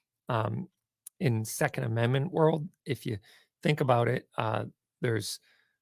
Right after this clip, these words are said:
so many cases right now before, um, the, the courts.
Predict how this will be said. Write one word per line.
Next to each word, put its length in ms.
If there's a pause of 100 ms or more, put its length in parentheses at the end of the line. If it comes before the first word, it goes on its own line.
(200)
so 360
many 380 (100)
cases 600
right 260
now 240
before, 600 (480)
um, 420
the, 420 (460)
the 120
courts. 600